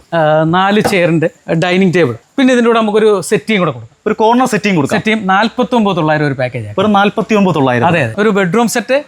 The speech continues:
Speaker 2: ആ.
Speaker 1: ഒരു ഡൈനിങ് ടേബിൾ
Speaker 2: ആ.
Speaker 1: with ഫോർ ചെയർ, ഗ്ലാസ് എല്ലാം ഉണ്ട്,
Speaker 2: ആ.
Speaker 1: ഒരു കോർണർ സോഫ.
Speaker 2: വീട് വെച്ച്
Speaker 1: നാൽപത്തൊമ്പത് തൊള്ളായിരം.
Speaker 2: പാല് കാ-, ഗൃഹപ്രവേശനത്തിന് കാത്തിരിക്കുന്നവർക്കുള്ള ജി സി ന്റെ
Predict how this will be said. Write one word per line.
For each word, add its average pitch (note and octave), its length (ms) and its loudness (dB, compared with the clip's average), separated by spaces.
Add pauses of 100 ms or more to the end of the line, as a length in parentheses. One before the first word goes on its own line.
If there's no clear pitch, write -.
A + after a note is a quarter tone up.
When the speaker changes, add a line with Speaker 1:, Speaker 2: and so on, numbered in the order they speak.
Speaker 2:
ആ. C#3+ 100 -4
Speaker 1:
ഒരു E3+ 160 2
ഡൈനിങ് G3 640 0
ടേബിൾ A3+ 320 2
Speaker 2:
ആ. C#4 180 -4
Speaker 1:
with G3+ 180 -2
ഫോർ E3+ 260 0
ചെയർ, G#3 300 0
ഗ്ലാസ് F3+ 400 0
എല്ലാം G3 260 0
ഉണ്ട്, G3 140 -4 (180)
Speaker 2:
ആ. C3+ 120 -4
Speaker 1:
ഒരു G3+ 120 2
കോർണർ G3 400 0
സോഫ. D#3+ 300 -4
Speaker 2:
വീട് C#3+ 400 -2
വെച്ച് F3 140 2
Speaker 1:
നാൽപത്തൊമ്പത് F#3 380 0
തൊള്ളായിരം. D3 260 0
Speaker 2:
പാല് F3 240 0
കാ-, F3 140 0
ഗൃഹപ്രവേശനത്തിന് F3 960 -2
കാത്തിരിക്കുന്നവർക്കുള്ള F3 960 0 (180)
ജി E3 180 -2
സി B3 140 -2
ന്റെ A#3 160 2